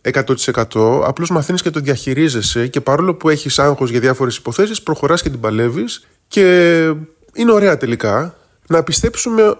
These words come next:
και να δούμε στα πράγματα για, και μετά να το πιστέψουμε. Δεν είναι δηλαδή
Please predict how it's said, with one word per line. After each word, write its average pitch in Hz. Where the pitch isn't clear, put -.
και 175
να 165
δούμε 208
στα 170
πράγματα 139
για, 135
και -
μετά 135
να 190
το -
πιστέψουμε. 113
Δεν 139
είναι 151
δηλαδή 123